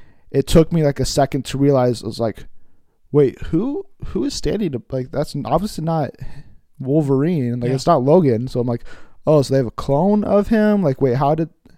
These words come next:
Speaker 1: who did this?" Um, and then, like, and, like, instantly he just, he just kills Professor X, and you're like, "Uh, wait, I'm, wait, I'm still trying to figure out what all happened with this guy."
Speaker 2: Yeah.
Speaker 1: And it, it, it,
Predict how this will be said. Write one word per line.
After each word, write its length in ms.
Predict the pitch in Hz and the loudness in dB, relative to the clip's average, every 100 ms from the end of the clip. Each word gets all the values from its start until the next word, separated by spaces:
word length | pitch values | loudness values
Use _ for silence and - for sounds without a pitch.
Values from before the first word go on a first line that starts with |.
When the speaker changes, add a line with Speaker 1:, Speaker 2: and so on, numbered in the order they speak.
| - - - _ | -20 -20 -20 _
Speaker 1:
who 180 | - 175 | 0 2
did 240 | 160 180 156 | 4 0 2
this?" 500 | 180 180 - - - | 0 0 -4 -12 -10
Um, 420 | 135 123 113 107 - | -6 -2 -2 -2 -4
and 160 | 135 | -4
then, 120 | 143 | -4
like, 180 | 131 127 | -4 -4
and, 180 | - 139 | -4 -4
like, 180 | 139 - | -4 -2
instantly 680 | 196 202 175 139 123 107 95 - - | -2 -2 -2 -4 -2 -4 -6 -16 -8
he 140 | 127 | -4
just, 260 | 117 - - | -4 -6 -12
he 100 | 113 | -10
just 120 | 110 113 _ - | -10 -10 _ -4
kills 460 | - 135 113 110 | 0 2 2 -2
Professor 440 | - 120 107 120 113 | -6 -4 -2 -2 -6
X, 120 | - | -8
and 60 | |
you're 80 | 110 | -8
like, 160 | 104 - - - - _ _ - | -8 -10 -18 -20 -20 _ _ -20
"Uh, 640 | - 139 - 151 131 123 | -14 -10 0 2 4 4
wait, 180 | 113 135 | 4 2
I'm, 160 | 117 123 | 2 -2
wait, 200 | 127 120 | -2 -2
I'm 200 | 120 - | -4 -8
still 180 | - 190 | -2 0
trying 180 | 185 175 | 2 0
to 40 | |
figure 200 | - 160 | 2 4
out 160 | 156 117 | 6 4
what 200 | 135 151 | 4 4
all 120 | 139 | 4
happened 360 | 127 151 151 123 | 2 0 0 -4
with 120 | 113 | -2
this 180 | 170 - | -2 -2
guy." 420 | 120 98 - 107 - - | -4 -6 -6 -8 -10 -12
Speaker 2:
Yeah. 160 | 151 139 | -12 -8
Speaker 1:
And 420 | 127 123 113 110 - | 0 2 2 0 -8
it, 140 | 110 110 | -6 -4
it, 220 | 131 - | -4 -2
it, 180 | 123 117 | -4 -4